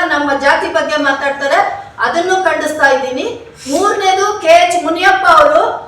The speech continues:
ಈಗ ಒಳ ಮೀಸಲಾತಿ ಏನು ಸಮೀಕ್ಷೆ ನಡೀತಾ ಇದೆಯೋ ಅಲ್ಲಿ ಈ ಬೇಡ ಜಂಗಮ ಇವ್ರನ್ನ ಪರಿಗಣಿಸಬಾರ್ದು ಅಂತ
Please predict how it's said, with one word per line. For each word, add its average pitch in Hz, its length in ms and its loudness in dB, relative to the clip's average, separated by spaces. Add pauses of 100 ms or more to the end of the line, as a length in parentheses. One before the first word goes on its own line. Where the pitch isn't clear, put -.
(140)
ಈಗ 294 200 -6
ಒಳ 285 240 4
ಮೀಸಲಾತಿ 381 640 0
ಏನು 339 540 -2
ಸಮೀಕ್ಷೆ 320 420 -2
ನಡೀತಾ 349 500 2
ಇದೆಯೋ 269 280 0 (420)
ಅಲ್ಲಿ 381 420 2
ಈ 302 260 -4
ಬೇಡ 339 320 4
ಜಂಗಮ 349 340 -2
ಇವ್ರನ್ನ 339 460 -4
ಪರಿಗಣಿಸಬಾರ್ದು 349 960 0
ಅಂತ 320 220 -2